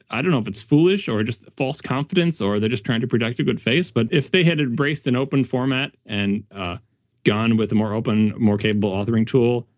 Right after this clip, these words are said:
I think they'd have a shot at it. It would still be difficult. But as it stands now, they've just narrowed themselves to a, a much smaller market, uh,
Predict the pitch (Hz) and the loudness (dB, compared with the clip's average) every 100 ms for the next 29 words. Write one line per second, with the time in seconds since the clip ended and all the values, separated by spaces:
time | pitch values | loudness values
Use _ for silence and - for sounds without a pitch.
0 | _ 107 113 110 107 104 - 110 104 80 | _ -4 0 2 0 -2 -4 -4 -4 -4
1 | 65 78 87 - 98 87 101 - - - | -6 -8 -8 -2 0 0 -2 -4 -10 -6
2 | 85 107 123 - 127 110 110 110 101 - | -2 -2 -2 -2 0 2 0 0 -4 -6
3 | 98 101 98 95 - - _ _ _ _ | -2 0 0 -2 -4 -18 _ _ _ _
4 | - 110 104 98 98 90 85 90 85 - | -2 4 4 2 -2 -2 -2 -4 -4 -6
5 | 95 82 78 - _ _ - 85 - 87 | -2 0 -2 -6 _ _ -6 -6 -4 -2
6 | 85 90 90 - 95 87 82 80 78 - | 0 0 -4 -2 0 0 -2 -4 -6 -8
7 | 80 71 | -8 -8